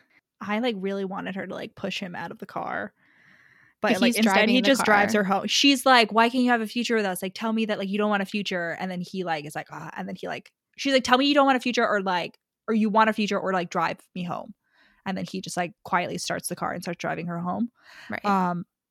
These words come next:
Speaker 1: but I just, like, I really wanted her to, like, I don't know, pull the emergency brake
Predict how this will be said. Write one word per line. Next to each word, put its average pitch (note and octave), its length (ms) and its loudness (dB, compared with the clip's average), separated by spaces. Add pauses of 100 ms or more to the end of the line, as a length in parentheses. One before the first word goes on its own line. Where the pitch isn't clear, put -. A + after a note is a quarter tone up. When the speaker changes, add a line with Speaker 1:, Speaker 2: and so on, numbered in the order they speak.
(120)
Speaker 1:
but G3+ 160 4
I G3 180 6
just, G3 160 -4
like, F#3+ 160 -2
I G3 80 -2
really F#3 340 -2
wanted F3+ 260 -4
her F#3 100 -6
to, F#3 80 -4
like, F3 260 -6
I F3+ 60 -6
don't F3 100 -8
know, E3 140 -8
pull F#3 240 -4
the F#3 100 0
emergency F#3 540 -4
brake A3+ 560 2